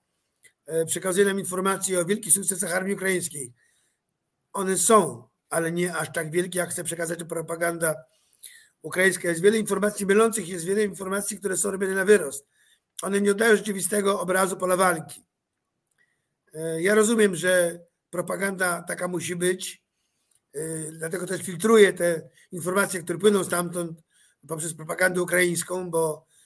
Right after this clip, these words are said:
ja oceniam, że te ich sukcesy wynikające z tej propagandy w wielu, e, obszarach nie miały miejsca. Chociażby to, że zginął dowódca floty czarnomorskiej. E, zastanawiam się, że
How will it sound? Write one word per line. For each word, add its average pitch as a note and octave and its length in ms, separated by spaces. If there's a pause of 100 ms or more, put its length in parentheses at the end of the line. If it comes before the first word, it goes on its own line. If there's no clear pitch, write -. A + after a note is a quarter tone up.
(140)
ja F3+ 160
oceniam, F3+ 400
że E3+ 440 (1000)
te F#3+ 200
ich F3+ 200
sukcesy F3+ 680
wynikające F#3 380
z D#3+ 40
tej F3+ 80
propagandy F#3 580 (640)
w D#3+ 120
wielu, G#3 340
e, E3 340
obszarach G3 380
nie F#3+ 80
miały F#3+ 200
miejsca. F3+ 540 (840)
Chociażby F3 460
to, F#3 260
że E3 340 (320)
zginął F#3+ 340
dowódca F#3 300
floty F#3+ 240
czarnomorskiej. F#3 840 (800)
E, D3+ 420 (340)
zastanawiam G#3 460
się, G3 240
że E3+ 400